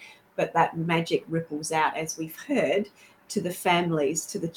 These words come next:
children, and what does that do for the rest of the world and the rest of us? So, um,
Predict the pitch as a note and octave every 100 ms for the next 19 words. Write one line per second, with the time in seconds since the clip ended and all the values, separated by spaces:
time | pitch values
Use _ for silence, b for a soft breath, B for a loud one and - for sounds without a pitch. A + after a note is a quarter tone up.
0 | - F3+ E3 D#3+ D3+ D3 - D#3+ D#3+ E3
1 | E3+ E3 D#3+ E3+ - - E3 D#3+ E3 D#3
2 | D#3 D#3+ - D#3 D3+ D3+ D3 D#3 D3+ -
3 | D#3 E3 - D#3 D3 - - - - -
4 | - -